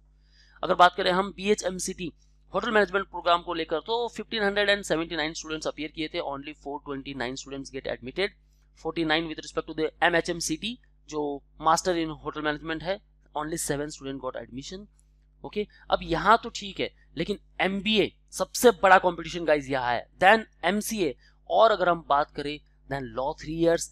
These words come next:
and law five years and even with respect to the बीएड सीईटी। अगर हम बात करें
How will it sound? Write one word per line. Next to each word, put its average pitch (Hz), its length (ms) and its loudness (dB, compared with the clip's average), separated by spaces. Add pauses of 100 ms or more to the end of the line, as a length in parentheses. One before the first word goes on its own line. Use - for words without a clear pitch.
(160)
and 123 300 -6
law 170 220 2
five 160 240 2
years 156 180 -2 (140)
and 147 240 -12
even 214 240 -2
with 165 140 -12
respect - 280 -14
to 170 140 -14
the 170 80 -4 (180)
बीएड 165 300 -2
सीईटी। 143 500 -8 (440)
अगर 170 140 -4
हम 180 140 -2
बात 170 200 8
करें 196 220 2